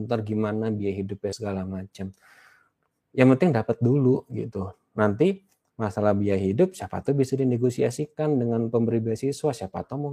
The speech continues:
ngasih juga biaya hidupnya, atau mau ngasih solusi, misalnya sambil kerja ya di kampus, mi-, misalnya apa, bisa aja gitu loh.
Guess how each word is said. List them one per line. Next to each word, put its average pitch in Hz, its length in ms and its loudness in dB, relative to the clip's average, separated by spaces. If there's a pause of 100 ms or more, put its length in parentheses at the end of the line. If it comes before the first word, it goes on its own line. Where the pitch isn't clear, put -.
ngasih 135 240 -8
juga 143 240 -4
biaya 143 320 0
hidupnya, 143 720 -4 (320)
atau 104 240 2
mau 143 160 4
ngasih 143 160 4
solusi, 147 480 4
misalnya 110 400 2
sambil 117 320 -2
kerja 120 240 0
ya 151 80 4
di 139 80 -4
kampus, 135 480 -2
mi-, 113 240 -2
misalnya 123 400 -8
apa, 139 240 -6
bisa 113 320 -4
aja 151 480 2
gitu 107 400 2
loh. 92 240 0